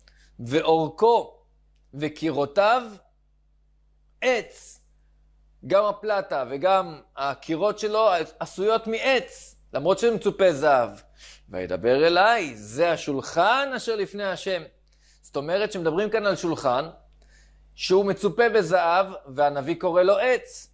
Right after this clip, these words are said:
אז אתה רואה מכאן שאפילו שהוא מצופה זהב, עדיין הוא בשם עץ.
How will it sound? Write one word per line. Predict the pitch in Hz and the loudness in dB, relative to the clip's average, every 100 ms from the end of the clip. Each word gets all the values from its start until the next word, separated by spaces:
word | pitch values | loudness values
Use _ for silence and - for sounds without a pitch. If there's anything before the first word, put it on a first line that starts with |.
| _ | _
אז | - | -10
אתה | 127 | -6
רואה | 113 135 | -2 -2
מכאן | 165 165 233 220 | -2 0 2 2
שאפילו | - 139 185 | -2 -4 -4
שהוא | 175 180 | -6 -6
מצופה | 185 175 208 | -6 -2 -2
זהב, | 185 214 240 214 | 2 2 2 0
עדיין | 180 202 202 190 - | 0 0 0 -4 -12
הוא | 156 | -10
בשם | 147 135 180 165 160 | -8 -6 -4 -6 -6
עץ. | 165 143 - - | -8 -8 -12 -20